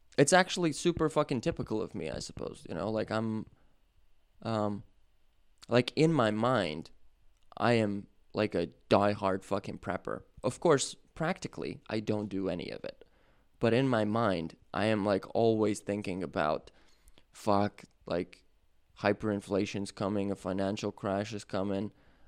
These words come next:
I think society's gonna collapse because how long can we fucking keep shoving coke up our nose and just fucking pretend like we can just print more money and everything's fine,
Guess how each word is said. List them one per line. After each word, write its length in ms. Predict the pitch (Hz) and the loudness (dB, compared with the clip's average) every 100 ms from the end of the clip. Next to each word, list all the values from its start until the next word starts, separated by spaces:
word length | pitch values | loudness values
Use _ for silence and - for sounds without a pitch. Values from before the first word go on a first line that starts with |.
| - | -4
I 140 | 107 | -2
think 240 | 110 117 110 | 0 0 -2
society's 640 | 107 - 98 101 101 98 | -4 0 4 4 2 -2
gonna 240 | - 98 | -4 -4
collapse 440 | - 95 92 95 98 | -4 -2 0 0 -2
because 320 | 104 - 90 | -6 -6 -6
how 200 | 104 104 | 0 2
long 320 | 104 104 104 | 2 2 0
can 180 | 110 98 | -4 -2
we 160 | 101 95 | -2 -2
fucking 380 | 95 90 95 | -2 -2 -4
keep 300 | 90 107 98 | -6 -6 -6
shoving 340 | - 104 95 98 | -2 -2 0 -2
coke 320 | - 98 92 | -2 -2 0
up 160 | 87 95 | 0 0
our 100 | 95 | -2
nose 380 | 95 95 95 | 0 0 0
and 160 | 95 92 | -4 -4
just 180 | 82 - | -6 -4
fucking 320 | 95 98 92 | -4 -2 -6
pretend 560 | 98 92 - 92 85 92 | -6 -6 -4 -4 -2 -2
like 220 | 73 - | -4 -2
we 100 | 95 | -4
can 160 | - | -4
just 240 | 92 80 - | -8 -10 -6
print 240 | 104 98 - | -4 -4 -2
more 160 | 92 | -2
money 400 | 92 92 95 101 - - - | 0 0 0 -2 -6 -20 -6
and 160 | 101 95 | -2 0
everything's 480 | 95 95 104 95 | 0 -2 -4 -6
fine, 480 | - 98 85 85 90 | -6 -2 0 0 -2